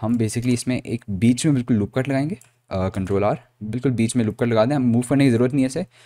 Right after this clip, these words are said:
राइट क्लिक करेंगे तो जो डिफ़ॉल्ट पोजीशन होती है वहीं पे रह जाएगा, ठीक है।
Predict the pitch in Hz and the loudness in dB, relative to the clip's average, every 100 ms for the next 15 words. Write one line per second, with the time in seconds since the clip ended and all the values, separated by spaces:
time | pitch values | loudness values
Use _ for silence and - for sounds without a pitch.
0 | _ - 98 123 165 151 131 147 147 131 | _ -2 0 2 -2 2 2 2 0 0
1 | 120 110 107 131 127 120 127 123 135 104 | 0 -2 0 0 0 -2 -2 -2 0 -2
2 | 98 85 78 73 85 90 120 95 | 0 -2 -4 -8 -10 -8 -8 -8